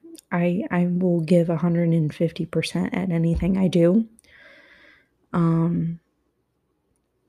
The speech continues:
but I'm not gonna give up family.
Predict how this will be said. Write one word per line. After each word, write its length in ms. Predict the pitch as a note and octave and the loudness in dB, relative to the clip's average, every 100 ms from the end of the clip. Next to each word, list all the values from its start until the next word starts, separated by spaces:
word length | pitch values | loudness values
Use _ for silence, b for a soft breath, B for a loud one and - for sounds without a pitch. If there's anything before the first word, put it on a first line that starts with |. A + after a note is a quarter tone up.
| _ _ _ _ _ _ _ _ | _ _ _ _ _ _ _ _
but 520 | F#3 F3+ F#3+ - - - _ _ _ _ _ _ _ _ _ _ _ _ _ _ _ _ _ _ _ _ _ _ _ _ _ _ F#3 | 2 2 0 -4 -20 -20 _ _ _ _ _ _ _ _ _ _ _ _ _ _ _ _ _ _ _ _ _ _ _ _ _ _ -6
I'm 100 | F3+ | -2
not 140 | G3 | -2
gonna 140 | F#3+ | -2
give 140 | G3 G3+ | -2 -2
up 180 | G#3 - | -4 -4
family. 440 | A#3 A#3 G#3+ | -2 -2 -4